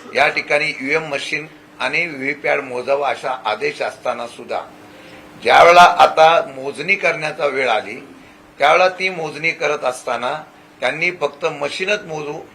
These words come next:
अशा प्रकारची भूमिका घेतली आहे. त्याला त्यांनी हरकत घेतली की आम्हाला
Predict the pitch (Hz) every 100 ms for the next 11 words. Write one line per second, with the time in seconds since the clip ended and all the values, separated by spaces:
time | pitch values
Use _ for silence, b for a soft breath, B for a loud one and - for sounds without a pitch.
0 | - 123 165 156 147 143 139 - 160 185
1 | - - 107 123 143 147 139 117 113 120
2 | 117 104 - B B B - 131 165 170
3 | 170 170 151 139 165 156 131 131 123 147
4 | 156 - B B B 170 - 127 135 156
5 | 175